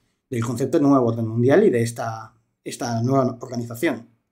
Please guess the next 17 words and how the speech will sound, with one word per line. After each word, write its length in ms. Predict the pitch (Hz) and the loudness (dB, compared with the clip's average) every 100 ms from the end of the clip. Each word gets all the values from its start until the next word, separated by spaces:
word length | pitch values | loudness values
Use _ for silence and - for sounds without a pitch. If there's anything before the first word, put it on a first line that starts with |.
| _ _ _ _ _ _ _ _ _ _ | _ _ _ _ _ _ _ _ _ _
Estamos 200 | 220 202 | 6 8
hablando 240 | 180 208 | 10 8
de 100 | 147 | 6
gente 280 | - 170 185 | 6 6 6
del 140 | 135 | 4
mundo 200 | 139 139 | 2 2
de 60 | 131 | 2
las 140 | 117 | 0
sombras, 500 | - 156 156 185 190 - | 2 4 6 4 2 -4
eh, 240 | 135 120 120 | -4 -4 -2
excombatientes, 840 | 143 - - 117 117 147 151 160 | -2 -2 -2 -2 0 -2 -2 -4
exmilitares, 880 | 127 123 113 113 143 143 151 156 - _ _ _ _ | -6 -4 -4 0 2 4 4 2 -2 _ _ _ _
eh, 1200 | 120 120 120 117 120 117 113 113 120 120 120 127 _ _ _ _ | -4 -2 2 2 2 0 -2 -8 -14 -12 -14 -16 _ _ _ _
gente 480 | - 165 151 156 135 | -2 0 2 4 4
dedicada 420 | 127 120 143 135 | 4 2 4 4
a 40 | |
inteligencia, 1000 | 127 123 117 147 160 151 - 156 156 156 | 4 0 -2 2 2 0 2 4 6 2